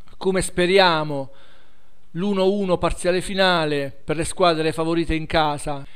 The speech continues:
e due due parziale finale per le squadre favorite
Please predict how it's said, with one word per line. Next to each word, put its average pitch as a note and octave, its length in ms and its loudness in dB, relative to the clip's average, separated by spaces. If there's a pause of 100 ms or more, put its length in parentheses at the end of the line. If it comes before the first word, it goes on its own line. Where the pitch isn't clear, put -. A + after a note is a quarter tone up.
(200)
e D#3+ 180 0
due F#3+ 300 4
due F#3 240 0
parziale E3+ 380 -2
finale D3+ 720 -4 (500)
per D#3+ 140 0
le E3 80 0
squadre D#3 480 2
favorite D3+ 880 -4